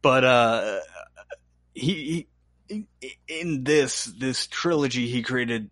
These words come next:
the most thought-provoking and memorable characters that, you know, appear in his, uh, catalog so far.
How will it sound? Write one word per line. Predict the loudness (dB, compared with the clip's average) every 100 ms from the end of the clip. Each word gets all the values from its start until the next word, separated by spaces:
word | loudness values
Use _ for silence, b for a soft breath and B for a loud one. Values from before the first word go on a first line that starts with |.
| -4
the | -2
most | -2 -2 -2 -6 -8
thought-provoking | -2 0 -2 -6 -6 -4 -4 -6 -6
and | -6 -6
memorable | -6 -4 -6 -8 -14
characters | -8 -6 -6 -6 -8 -8 -8
that, | -6 -6 -8 -14
you | -18 -14 -10
know, | -10 -12 -14 -18
appear | -10 -6 -4
in | -6 -8
his, | -10 -8 -8 -10 -12 -14 B B -16 B -8
uh, | -6 -6
catalog | -4 -2 -2 -4 -6
so | -10 -10
far. | -8 -6 -6